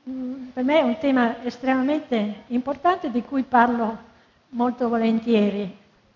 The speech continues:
e spero anche che da parte vostra,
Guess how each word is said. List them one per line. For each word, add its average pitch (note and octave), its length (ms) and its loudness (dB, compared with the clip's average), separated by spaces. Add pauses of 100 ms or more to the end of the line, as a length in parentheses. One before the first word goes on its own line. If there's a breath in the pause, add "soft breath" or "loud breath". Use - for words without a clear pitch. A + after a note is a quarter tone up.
(120)
e A#3+ 160 -4
spero D#4+ 340 2
anche D4 280 4
che C4 120 2
da A#3+ 120 6
parte C#4 400 4
vostra, C#4 640 2